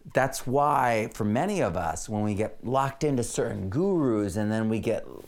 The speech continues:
off because maybe we, you know, physically are, are, are,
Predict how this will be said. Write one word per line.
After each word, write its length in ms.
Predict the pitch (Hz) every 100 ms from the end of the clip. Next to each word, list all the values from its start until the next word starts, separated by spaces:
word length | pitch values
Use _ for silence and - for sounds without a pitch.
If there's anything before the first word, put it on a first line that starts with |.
| -
off 500 | - - 165 131 107
because 380 | - 113 110 -
maybe 380 | 107 110 104 104
we, 540 | 87 87 101 90 87 -
you 120 | -
know, 140 | 104 85
physically 480 | 135 123 107 104
are, 40 | 92
are, 480 | 90 - 87 92 92 - -
are, 460 | 92 87 - 50